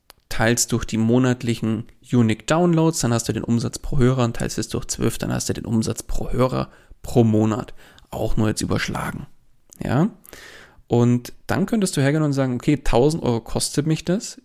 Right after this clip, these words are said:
ich gewinne zweihundertfünfzig neue Hörer dazu,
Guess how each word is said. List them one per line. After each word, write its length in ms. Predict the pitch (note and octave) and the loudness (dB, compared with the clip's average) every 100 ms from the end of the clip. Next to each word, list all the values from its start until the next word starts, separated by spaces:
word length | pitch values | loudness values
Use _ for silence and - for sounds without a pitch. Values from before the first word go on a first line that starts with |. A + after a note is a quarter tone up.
| _ - | _ -6
ich 200 | B2 - | -6 -4
gewinne 400 | A2+ B2 C3 B2 | 0 2 2 -2
zweihundertfünfzig 1200 | - - - A2 B2+ E3+ E3 - D#3 - D3+ - | -2 -2 -2 0 2 2 0 0 -2 -2 -4 0
neue 240 | C3+ C3 | 0 0
Hörer 260 | C3 B2+ A#2+ | 0 0 -2
dazu, 580 | C3 - - C#3 A#3 | -4 -4 -2 0 -2